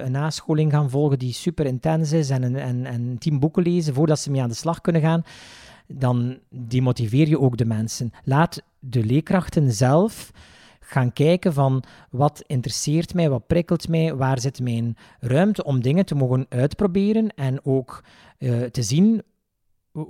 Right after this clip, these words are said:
hoe ver ik uit mijn comfortzone kan. En als je daar tijd voor laat, dan ga je ook wel die goesting, ehm, ja,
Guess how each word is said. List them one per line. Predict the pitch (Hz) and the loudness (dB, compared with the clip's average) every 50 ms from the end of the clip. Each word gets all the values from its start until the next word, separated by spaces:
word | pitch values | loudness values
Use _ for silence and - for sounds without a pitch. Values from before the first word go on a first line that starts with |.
| 135 | -2
hoe | - 156 170 156 | 2 2 4 4
ver | 143 151 147 156 | 4 4 4 4
ik | 160 151 - - - | 2 0 -2 -6 -4
uit | - 131 127 - - | -2 -2 -2 0 -2
mijn | 120 113 113 | -2 -2 0
comfortzone | - 175 208 208 - 208 - - - - 135 123 117 113 - | 0 0 0 0 0 -2 -4 -2 0 0 2 2 2 0 -2
kan. | - 117 104 98 101 107 113 | -4 -6 -6 -6 -8 -8 -10
En | - 127 123 127 | -8 -6 -4 -2
als | 120 117 - | -2 -2 -2
je | - | -2
daar | 120 120 113 - - - | -2 -4 -4 -6 -6 -4
tijd | - 127 139 170 175 | -2 0 2 2 0
voor | - - - 180 | -2 -4 -4 -2
laat, | 185 190 196 202 - - - _ - - - - - - - - _ _ _ _ _ - | -2 -2 -2 -4 -6 -8 -14 _ -20 -20 -20 -20 -20 -20 -20 -20 _ _ _ _ _ -2
dan | - 139 139 | 0 2 2
ga | 120 135 127 | 4 4 2
je | 123 135 147 | 2 2 2
ook | 170 175 - | 2 2 2
wel | 160 160 143 | 2 2 2
die | 127 123 | 2 0
goesting, | 117 151 170 - - - 175 170 165 165 - - _ _ _ _ _ _ _ _ | -2 -2 -2 -4 -2 -2 0 0 0 -2 -4 -8 _ _ _ _ _ _ _ _
ehm, | - - - 135 127 123 123 120 120 117 120 117 117 117 113 - _ _ _ _ _ _ _ _ _ _ - | -20 -14 -8 -6 -4 -2 -2 -2 -4 -4 -4 -6 -6 -8 -10 -12 _ _ _ _ _ _ _ _ _ _ -18
ja, | - 120 139 143 147 131 | -14 -10 -10 -10 -10 -10